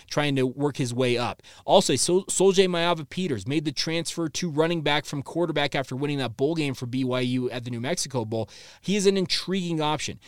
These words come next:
Is he a true running back? No. He's similar to Miles Davis. He's never played the position. He was a quarterback all growing up, but he's got skills that B Y U can utilize. I could see him playing more of a role like a, um,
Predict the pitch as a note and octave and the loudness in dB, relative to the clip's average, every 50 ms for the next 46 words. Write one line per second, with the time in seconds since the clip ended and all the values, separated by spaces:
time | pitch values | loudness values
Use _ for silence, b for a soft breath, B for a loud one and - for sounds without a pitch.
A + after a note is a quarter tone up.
0 | B B B D#3 D#3+ E3 F#3+ E3+ - - G3+ G#3 F#3+ F#3+ G3+ G#3+ G3+ G3 F#3+ G3+ | B B B 0 2 2 2 0 0 -2 0 2 2 2 2 2 2 2 2 0
1 | - - C3+ D3+ G3 G#3 D3 E2 - - - D3 E3+ D3+ - G3 G3 G3 F#3+ F3 | 0 0 2 4 6 6 6 4 2 -4 -4 -4 -2 0 0 2 2 2 2 2
2 | E3+ D#3+ E3+ F3 E3+ C3+ E3+ F3 E3+ D3 B2+ C3 B2+ D#3+ E3+ D#3 C#3+ - - - | 2 2 2 2 2 2 2 0 0 -2 -4 -4 -2 -2 -2 -2 -4 -4 2 2
3 | B3+ G#3 E3+ C3+ - A#2+ A2 G2 - - E2 F2 B2 E3 D#3 C#3 - - - G3 | 2 2 2 -2 -4 -6 -6 -6 -6 -8 -8 -6 -4 -4 -4 -6 -4 4 6 6
4 | G#3+ G3 D#3 C#3 A2 A2 - A#2 G#2+ G2+ F#2 F#2+ A2 G#2 G#2 G#2 G#2+ A2 A2+ B | 6 6 4 2 -2 -2 -4 -4 -4 -4 -4 -6 -6 -4 -4 -4 -4 -6 -6 B
5 | B B B B B - D3+ E3+ D#3+ C3+ A2+ G#2 D3 E3 F3+ F#3+ F3+ - - - | B B B B B 0 0 2 2 0 -2 2 6 6 6 6 6 4 4 4
6 | - - - F3 F3+ F3+ D#3 C3 A#2+ A2 - b b b b - B2 A2 C#3+ D#3+ | 4 4 8 8 10 10 10 6 4 0 -4 b b b b -4 -4 -2 -2 0
7 | D#3+ D#3 D3 D3 C#3+ B2+ - C3+ B2 B2 C#3 D#3+ D3 B2+ G2+ D#2 - D2 - - | 2 2 2 2 -2 -4 -6 -6 -4 -2 0 0 0 0 -2 -4 -8 -12 -10 0
8 | - E3 G#3 G#3 A3 E3 - - G3+ G3 F3+ F#3 F3 D3 - - F3+ F3+ F3 E3 | 4 4 4 4 2 -2 -2 -2 0 2 2 2 2 0 -2 0 0 2 2 2
9 | D3 C#3+ D3 D#3+ E3+ E3+ E3 D3+ C#3+ C#3 C3 A#2 A#2+ C#3+ D3+ D#3 D#3+ D3 C#3+ C#3 | 0 0 2 4 6 6 6 4 2 0 -2 -2 0 2 4 4 4 2 2 0
10 | C#3+ B2 - C3 B2 A#2+ A#2+ A#2 G#2+ A2+ A2 A2 | 0 0 -2 -4 -4 -2 -4 -4 -4 -6 -8 -10